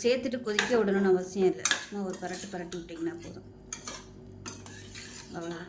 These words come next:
அருமையான ரொம்ப சிம்பிளான சிக்கன் பரட்டல் ரெடி ஆயிடுச்சு. இது இன்னும் கொஞ்சம் ட்ரையா வைக்கணும்னு நினச்சிங்கன்னா இன்னும் கொஞ்சம் நேரம் கொதிக்க விட்டுக்கோங்க. நான் வந்து கொஞ்சம் அந்த அளவுக்கு கிரேவியா வச்சுருக்கேன், சாதத்துல போட்டு பிரட்டி சாப்பிட்ற மாதிரி. So அவ்வளோதான்,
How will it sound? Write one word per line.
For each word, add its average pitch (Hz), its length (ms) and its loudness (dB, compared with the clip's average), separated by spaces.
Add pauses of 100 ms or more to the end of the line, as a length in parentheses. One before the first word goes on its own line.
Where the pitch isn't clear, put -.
(140)
அருமையான 196 580 4
ரொம்ப 190 240 2
சிம்பிளான 202 680 0
சிக்கன் 202 360 -2
பரட்டல் 185 420 -4
ரெடி 180 220 0
ஆயிடுச்சு. 185 280 0 (520)
இது 240 140 -2
இன்னும் 247 220 -2
கொஞ்சம் 202 240 -2
ட்ரையா 190 360 2
வைக்கணும்னு 190 420 0
நினச்சிங்கன்னா 185 460 0
இன்னும் 202 180 -2
கொஞ்சம் 185 200 4
நேரம் 202 220 0
கொதிக்க 196 300 -6
விட்டுக்கோங்க. 190 380 0 (180)
நான் 185 180 6
வந்து 190 140 4 (100)
கொஞ்சம் 202 360 -2
அந்த 180 140 -4
அளவுக்கு 185 240 -2 (800)
கிரேவியா 208 420 0
வச்சுருக்கேன், 185 400 -4
சாதத்துல 196 380 -2
போட்டு 180 300 -4
பிரட்டி 175 260 -4
சாப்பிட்ற 185 340 -2
மாதிரி. 196 160 -2 (680)
So 240 120 -6
அவ்வளோதான், 185 300 2